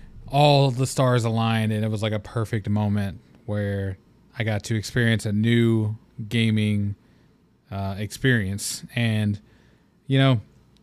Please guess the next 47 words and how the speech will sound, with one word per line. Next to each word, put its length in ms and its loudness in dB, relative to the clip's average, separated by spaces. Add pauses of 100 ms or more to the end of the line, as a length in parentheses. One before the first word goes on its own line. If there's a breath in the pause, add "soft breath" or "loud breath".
(460)
I 60 2
had 140 6
it 140 -4
special 400 2
'cause 140 -4
I 40 0
got 140 2
to 80 2
spend 220 4
it 20 6
with 120 -2
my 120 -6
brother. 500 0
The 140 -4
game 300 0
was 120 -2
provided 400 -2
by 140 -4
my 160 -4
dad, 540 2
and 120 0
it 60 0
was, 340 -4 (400 loud breath)
it 60 0
was 100 4
a 40 0
special 320 4
moment. 440 4
And 200 -2
I 160 0
actually 240 -2
got 160 -2
to 100 -2
experience 480 0
a 60 0
really 200 2
good 160 -4
co-op 520 -2 (500 loud breath)
game 560 4 (320 soft breath)
in 160 2
the 80 4
form 260 0
of 100 -4
Halo 320 2
one, 440 2
Combat 300 -2
Evolved. 520 -2